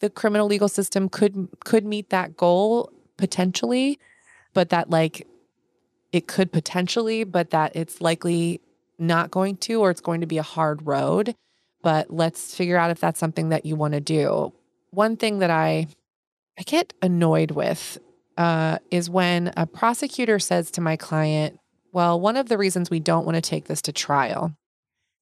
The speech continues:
is because it's going to be traumatizing for you, or I'm worried it's gonna be traumatizing for you to testify." Don't get me wrong. It, every client I've had who's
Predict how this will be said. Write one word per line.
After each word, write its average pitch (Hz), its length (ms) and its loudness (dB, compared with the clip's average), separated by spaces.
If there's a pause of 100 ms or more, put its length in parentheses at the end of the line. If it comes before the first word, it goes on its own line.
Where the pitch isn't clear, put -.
is 170 180 2
because 180 560 0
it's 165 220 -4
going 175 340 0
to 175 140 -4
be 160 460 -2 (220)
traumatizing 147 1080 -2
for 151 180 0
you, 147 200 2
or 156 160 2
I'm 160 200 0
worried 240 360 0
it's 175 140 0
gonna 160 180 -2
be 151 100 -4
traumatizing 151 680 -2
for - 120 -4
you 143 460 0 (600)
to 156 280 2
testify." - 800 -4 (600)
Don't 339 200 2
get 381 140 2
me 240 100 0
wrong. 175 460 0 (260)
It, - 240 2 (320)
every 277 240 0
client 247 260 0
I've 208 100 2
had 175 360 0
who's 165 420 0